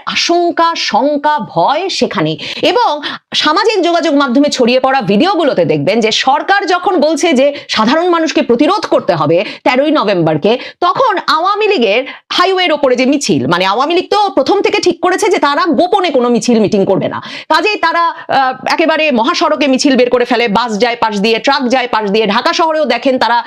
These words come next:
পান্থপথের ওপর মিছিল করেছে, তারা তেজগাঁয় মিছিল করেছে, আগারগাঁয় মিছিল করেছে, ধানমন্ডি সাত মসজিদ রোডে মিছিল করেছে, মানে তার গাজীপুর মহাসড়কে মিছিল করছে, মানে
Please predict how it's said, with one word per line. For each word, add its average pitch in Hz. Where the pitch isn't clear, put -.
পান্থপথের 294
ওপর 247
মিছিল 240
করেছে, 233
তারা 240
তেজগাঁয় 277
মিছিল 254
করেছে, 254
আগারগাঁয় 269
মিছিল 247
করেছে, 254
ধানমন্ডি 339
সাত 285
মসজিদ 262
রোডে 247
মিছিল 240
করেছে, 240
মানে 339
তার 302
গাজীপুর 359
মহাসড়কে 262
মিছিল 233
করছে, 233
মানে 233